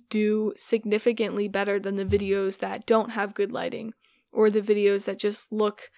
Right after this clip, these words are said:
where the person is not in their best possible state. I, t-, I came up with a little saying to kind of summarize this idea. High maintenance to make things look low maintenance.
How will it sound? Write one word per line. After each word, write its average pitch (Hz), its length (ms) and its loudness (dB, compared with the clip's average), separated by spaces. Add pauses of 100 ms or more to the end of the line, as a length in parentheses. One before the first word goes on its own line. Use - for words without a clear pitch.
(300)
where 226 120 2
the 208 80 2
person 214 640 -2 (540)
is 208 220 0
not 202 420 2 (220)
in 220 160 2
their 202 120 0
best 208 400 -4
possible 208 500 -8
state. - 640 0 (960)
I, 208 540 6
t-, - 120 -4 (100)
I 226 120 0
came 254 240 2
up 240 60 2
with 226 100 -2
a 214 40 2
little 214 220 0
saying 208 540 -4
to 190 380 -2
kind 202 240 -4
of 202 240 -8 (280)
summarize 208 460 -2
this 202 160 -4
idea. 202 540 -2 (440)
High 233 320 2
maintenance 202 720 0 (140)
to 233 120 -2
make 208 300 0
things 202 380 -2
look 208 240 -2
low 220 240 4
maintenance. - 720 -8